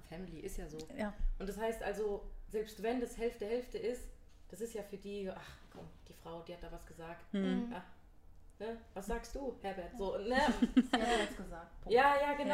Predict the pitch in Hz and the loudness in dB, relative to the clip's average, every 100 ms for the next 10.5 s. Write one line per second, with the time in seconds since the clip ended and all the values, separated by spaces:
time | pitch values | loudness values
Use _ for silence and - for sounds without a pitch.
0 | 277 233 208 190 - 240 254 240 175 202 | 4 2 0 2 4 2 0 -4 -6 -6
1 | - 285 294 - - 214 185 190 185 190 | -2 -2 0 -4 -6 -8 -6 -6 -6 -8
2 | 185 180 180 175 - - 202 214 - - | -8 -8 -8 -10 -10 -10 -8 -10 -12 -16
3 | - - 254 247 - - - - 233 226 | -16 -10 -6 -6 -6 -14 -14 -8 -6 -2
4 | 226 226 233 - 220 214 233 - - - | -2 -2 -6 -10 -10 -8 -10 -14 -18 -18
5 | - - - - 220 226 220 - - 233 | -20 -18 -18 -8 -2 -2 -4 -14 -6 -4
6 | - 247 - 233 233 220 - - 254 247 | 0 0 0 -2 -2 -4 -6 -4 -4 -4
7 | 220 226 - 208 208 220 247 247 214 - | -4 -6 -6 -6 -2 -2 -2 -4 -6 -6
8 | 240 247 220 - 208 - - 220 226 208 | -6 -6 -8 -10 -10 -10 -2 0 0 -4
9 | 202 214 208 - 285 - - - - - | -6 -6 -8 -6 -8 -10 -20 -18 -18 -18
10 | - - 220 226 226 | -16 -2 2 2 0